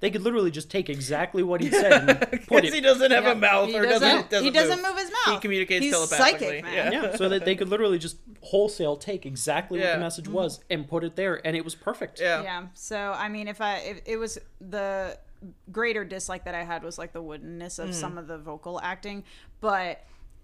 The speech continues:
Speaker 3: it would probably come down to that or maybe just lack of context for other things. But
Speaker 2: Yeah.
Speaker 3: again, that's because I don't watch a whole lot of anime, so maybe lack of
Speaker 2: Mm-hmm.
Speaker 3: context is just, is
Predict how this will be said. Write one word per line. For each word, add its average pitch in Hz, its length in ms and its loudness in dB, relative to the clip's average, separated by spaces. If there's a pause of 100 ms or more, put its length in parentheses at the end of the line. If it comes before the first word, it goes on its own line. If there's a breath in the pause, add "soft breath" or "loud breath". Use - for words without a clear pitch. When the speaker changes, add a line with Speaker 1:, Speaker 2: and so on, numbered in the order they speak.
Speaker 3:
it 202 180 -10
would 202 160 -10
probably 185 480 -6
come 180 220 -14
down 170 200 -8
to 170 120 -16
that 165 460 -6
or 175 280 -8
maybe 165 320 -14
just - 240 -12
lack 151 220 -10
of - 100 -18
context - 500 -16
for - 140 -16
other 104 180 -16
things. - 320 -18
But 190 140 -6
Speaker 2:
Yeah. 139 100 -2
Speaker 3:
again, 165 220 -8
that's 180 180 -10
because 190 280 -12
I 175 80 -10
don't 170 340 -12
watch 160 320 -8
a 185 80 -12
whole 190 140 -10
lot 190 160 -6
of 190 100 -10
anime, 190 380 -14
so 185 120 -14
maybe 165 280 -14
lack 160 220 -10
of 180 80 -8
Speaker 2:
Mm-hmm. 151 80 -12
Speaker 3:
context 165 420 -12
is 160 120 -14
just, - 320 -16
is 165 280 -18